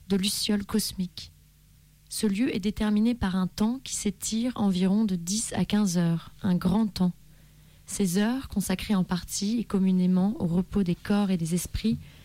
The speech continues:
sont habitées, cette fois, par des corps et des esprits en veille et assemblés. La surface la plus symétrique à celle du ciel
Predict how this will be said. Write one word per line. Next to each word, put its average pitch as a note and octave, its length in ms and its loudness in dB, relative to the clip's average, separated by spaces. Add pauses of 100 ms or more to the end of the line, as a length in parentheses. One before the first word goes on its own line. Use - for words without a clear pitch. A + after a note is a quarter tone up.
(140)
sont - 280 -2
habitées, F#3+ 480 -2 (420)
cette - 260 -2
fois, G3+ 320 -2 (540)
par G3+ 140 0
des G3 100 0
corps F3+ 480 0
et - 120 -2
des F3+ 180 0
esprits A3 420 -2
en G3+ 160 2
veille E3+ 460 2 (440)
et G#3+ 140 0
assemblés. F3+ 580 2 (1160)
La G3+ 80 4
surface - 560 -2
la G3 100 2
plus - 200 -4
symétrique B3 720 0
à G3+ 60 0
celle A3+ 240 0
du F#3+ 120 -4
ciel A#3 500 0